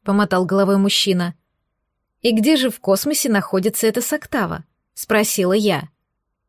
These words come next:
«Без понятия», пожал он плечами. «Но разве вообще могут в какое-то время соприкасаться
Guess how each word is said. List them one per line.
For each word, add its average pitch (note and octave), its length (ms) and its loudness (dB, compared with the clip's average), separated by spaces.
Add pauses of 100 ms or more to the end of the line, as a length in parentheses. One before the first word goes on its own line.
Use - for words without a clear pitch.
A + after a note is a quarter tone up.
(440)
«Без G#3 320 0
понятия», F#3+ 640 -4 (280)
пожал F#3+ 340 2
он C#4 140 2
плечами. G3+ 640 -4 (800)
«Но G3 140 2
разве B3+ 260 2
вообще C4+ 400 2
могут C#4+ 320 2
в - 60 -12
какое-то G#3+ 380 2
время B3 260 2
соприкасаться G3+ 840 -2